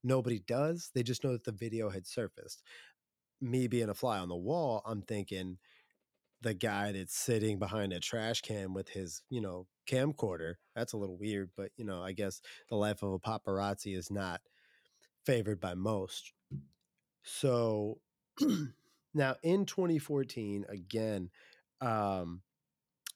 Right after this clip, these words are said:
this is when Madison Beer first pops up, and he's hanging out with her. Like, he posts a picture of him, Madison Beer, and she's, like, this up and coming, and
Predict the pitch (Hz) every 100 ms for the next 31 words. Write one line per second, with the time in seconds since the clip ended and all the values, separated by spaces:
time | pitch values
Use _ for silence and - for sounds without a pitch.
0 | _ _ _ _ _ _ 147 135 170 214
1 | 185 156 131 127 127 131 117 113 101 104
2 | 98 101 95 - 107 98 110 98 - 156
3 | 170 151 143 131 117 107 92 95 98 87
4 | - - - - 117 110 143 139 139 -
5 | 127 127 - 123 - 127 120 110 107 110
6 | - 101 101 95 92 - - - 120 104
7 | 135 123 117 113 - 123 110 117 113 117
8 | 107 107 104 101 87